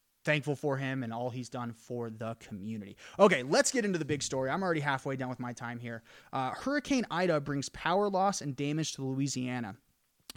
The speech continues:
Hurricane Ida made landfall in Louisiana as a Category four cur-, hurricane last Sunday night, causing nearly a complete loss of power in New Orleans as a record-tying a hundred fifty mile per hour winds battered the city. The storm surge has also called,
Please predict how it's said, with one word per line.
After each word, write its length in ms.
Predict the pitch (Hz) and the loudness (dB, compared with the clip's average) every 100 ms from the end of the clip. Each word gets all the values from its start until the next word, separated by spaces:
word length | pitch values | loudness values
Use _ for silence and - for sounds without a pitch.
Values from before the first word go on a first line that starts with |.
| - - | -18 0
Hurricane 340 | 208 220 254 214 | 4 6 6 4
Ida 260 | 175 180 | 6 6
made 180 | 165 160 | 6 4
landfall 400 | 147 165 156 170 | 2 0 2 2
in 100 | 160 | 4
Louisiana 440 | 147 147 143 139 | 2 2 0 0
as 100 | 135 | -2
a 60 | 123 | -4
Category 520 | - 143 151 156 160 | -2 0 2 2 2
four 300 | 156 147 160 | 2 0 0
cur-, 240 | 170 - 143 | 0 -4 -4
hurricane 500 | - 190 160 147 135 | 4 4 4 2 -2
last 240 | 127 131 - | -2 -2 -2
Sunday 280 | 135 135 | 0 0
night, 280 | 131 117 117 - _ | 0 -2 -8 -12 _
causing 300 | 147 135 139 | -2 0 2
nearly 280 | 143 156 139 | 4 4 2
a 60 | |
complete 340 | - 135 - - | 0 0 2 4
loss 220 | 156 156 | 2 2
of 100 | - | 0
power 300 | 135 131 127 | 2 4 2
in 140 | 120 | 2
New 100 | 147 | 2
Orleans 460 | 180 139 127 135 - | 4 2 0 -2 -4
as 160 | 127 | -6
a 60 | 127 | -4
record-tying 580 | 127 135 185 - 139 135 | -2 0 -2 0 0 0
a 40 | |
hundred 460 | 123 - 190 240 220 | -2 0 2 2 0
fifty 320 | - 196 208 | -2 -2 0
mile 320 | 180 165 175 | 2 2 2
per 160 | 180 165 | 2 4
hour 180 | 170 151 | 6 4
winds 360 | 147 156 143 | 2 0 0
battered 420 | - 117 123 143 | -4 -6 -4 -4
the 60 | 135 | -6
city. 340 | - 123 113 - _ - - - | -6 -8 -12 -16 _ -20 -20 -10
The 60 | - | 2
storm 280 | 190 214 | 6 6
surge 240 | 226 220 196 | 8 6 6
has 100 | 190 | 6
also 280 | 175 175 190 | 4 4 0
called, 320 | 165 175 | 4 4